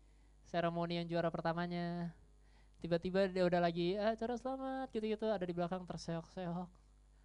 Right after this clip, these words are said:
sambil jalan. Dan media yang notice dia langsung pindah dari yang juara satu ke dia.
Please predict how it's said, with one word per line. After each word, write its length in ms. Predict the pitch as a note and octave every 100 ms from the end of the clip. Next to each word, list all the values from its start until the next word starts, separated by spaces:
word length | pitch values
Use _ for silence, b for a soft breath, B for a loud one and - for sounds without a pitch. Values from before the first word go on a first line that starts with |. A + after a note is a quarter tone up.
| b -
sambil 320 | F3 E3+ F3
jalan. 480 | E3+ E3+ F3 F#3 G3+ - b b b b
Dan 240 | F3 G3 G3+
media 420 | G#3+ G#3 A3 C4+
yang 160 | B3
notice 320 | G3 F#3+ G3 -
dia 320 | A3 F#3 F3+
langsung 320 | F3 F#3 F3 F#3+
pindah 320 | G#3+ G3 F#3+
dari 240 | F3 F3
yang 160 | E3+ D#3+
juara 80 | D#3
satu 180 | D#3
ke 80 | E3+
dia. 220 | E3 D#3